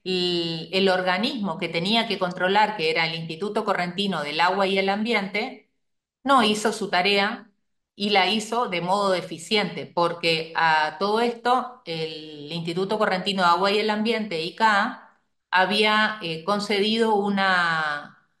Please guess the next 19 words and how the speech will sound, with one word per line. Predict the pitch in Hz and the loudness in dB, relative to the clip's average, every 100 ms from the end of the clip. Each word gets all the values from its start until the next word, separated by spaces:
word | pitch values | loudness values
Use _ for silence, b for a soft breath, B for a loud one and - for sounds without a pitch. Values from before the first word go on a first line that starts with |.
| _ _ _ _ _ | _ _ _ _ _
un, | - 185 185 180 175 170 160 156 151 147 143 143 | -10 -6 -6 -6 -6 -6 -8 -10 -16 -16 -16 -16
una | - 196 202 | -6 0 2
resolución | 196 196 196 180 170 - 247 240 233 240 233 180 | 2 0 -2 -4 -4 -4 2 6 6 4 0 -4
de | 180 180 175 | -2 -2 -2
viabilidad | 190 196 190 175 180 196 208 | 2 2 0 -2 2 4 4
ambiental, | 175 156 147 139 151 151 | 0 -4 -6 -2 -2 -2
o | |
sea, | - 170 | 0 0
había | 180 240 220 | 2 2 2
dicho | 208 208 220 | 0 -4 -4
que | 220 | -2
el | |
shopping | 214 - 240 247 226 | -2 0 0 0 0
era | 208 190 | 2 0
viable | 170 170 175 190 202 196 | 2 2 2 0 -2 -2
ambientalmente | 175 175 160 160 - 214 202 214 214 233 196 | -4 -4 -6 0 2 2 0 0 0 -2 -4
en | 160 | -8
esa | 165 151 | -8 -8
zona, | - 143 120 120 | -8 -8 -10 -14